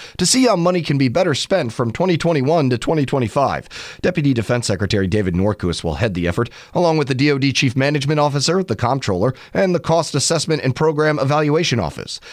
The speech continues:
The Defense Threat Reduction Agency will be the first organization to justify its spending.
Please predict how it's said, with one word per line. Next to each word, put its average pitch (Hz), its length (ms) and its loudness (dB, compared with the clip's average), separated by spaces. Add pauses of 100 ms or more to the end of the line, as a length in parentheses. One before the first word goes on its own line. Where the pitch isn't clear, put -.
(180)
The 85 120 -2
Defense 156 340 -2
Threat 170 240 0
Reduction 151 420 0
Agency 123 400 2
will 135 220 2
be 165 100 2
the 147 120 0
first 185 360 -2
organization 143 640 0
to 110 100 0
justify 107 580 -2
its 85 160 -2
spending. 98 440 -2